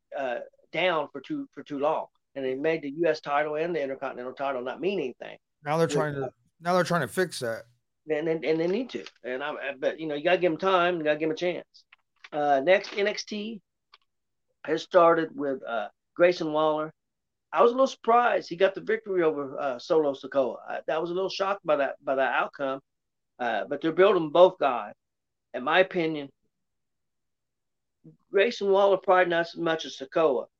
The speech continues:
Speaker 1: even though I think he would be a great heel on Raw or, or SmackDown. I, but I think both of 'em are ready for the main roster. And I've
Speaker 2: Oh, I
Speaker 1: read
Speaker 2: do
Speaker 1: some,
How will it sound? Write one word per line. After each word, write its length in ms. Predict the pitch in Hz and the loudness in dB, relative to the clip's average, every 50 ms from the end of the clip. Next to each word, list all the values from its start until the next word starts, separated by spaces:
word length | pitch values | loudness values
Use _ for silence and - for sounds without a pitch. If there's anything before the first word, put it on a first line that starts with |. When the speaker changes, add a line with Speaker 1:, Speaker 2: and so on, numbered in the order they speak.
| _ _ _ _ _ _ | _ _ _ _ _ _
Speaker 1:
even 180 | - 151 165 165 | -4 -2 0 2
though 100 | 156 151 | 2 2
I 60 | 151 | 2
think 180 | - 175 160 - | 0 -2 -2 -2
he 100 | 170 165 | -2 -2
would 120 | 147 135 | -2 0
be 120 | 147 147 139 | -2 -2 -2
a 40 | |
great 260 | 127 139 160 151 139 - | 0 2 2 2 2 0
heel 460 | - 190 202 196 165 135 123 131 - 123 | -2 0 2 2 2 0 -2 -6 -8 -8
on 200 | 127 131 131 135 | -6 -6 -4 -4
Raw 300 | 139 139 135 135 135 131 | -2 0 2 2 2 2
or, 240 | 120 127 127 123 | 0 -4 -6 -6
or 260 | 120 - 120 131 131 131 | -6 -4 -4 -4 -4 -6
SmackDown. 560 | - - 156 135 131 123 135 135 131 131 - _ _ _ _ _ _ _ _ _ _ _ | -8 -6 -6 -6 -6 -6 -6 -6 -6 -6 -8 _ _ _ _ _ _ _ _ _ _ _
I, 100 | 139 143 - - _ | -8 -8 -8 -8 _
but 160 | 143 139 131 - _ _ _ _ _ _ _ - | -4 -4 -4 -4 _ _ _ _ _ _ _ -2
I 140 | 175 190 - | 0 0 2
think 220 | 381 311 190 - | 0 -2 -2 2
both 260 | 127 151 190 233 - | 4 4 4 6 4
of 100 | 214 170 | 4 4
'em 80 | 151 139 | 4 2
are 80 | 135 | 2
ready 200 | 127 139 139 135 | 4 4 4 4
for 140 | 131 - 139 | 2 -2 -6
the 120 | 127 120 120 | -6 -6 -8
main 280 | 127 139 135 131 120 | -8 -6 -6 -6 -6
roster. 300 | 127 131 147 165 - - _ _ _ _ _ _ _ _ _ _ _ _ _ _ _ _ _ _ _ _ _ _ _ _ _ _ _ _ _ _ _ _ _ _ _ _ - | -6 -8 -8 -10 -12 -18 _ _ _ _ _ _ _ _ _ _ _ _ _ _ _ _ _ _ _ _ _ _ _ _ _ _ _ _ _ _ _ _ _ _ _ _ -8
And 160 | 143 143 139 139 | -6 -4 -2 -2
I've 140 | 143 156 | 0 0
Speaker 2:
Oh, 60 | 160 160 | 2 2
I 80 | 165 | 2
Speaker 1:
read 80 | 160 156 | 2 2
Speaker 2:
do 60 | 147 | 0
Speaker 1:
some, 100 | 143 | 0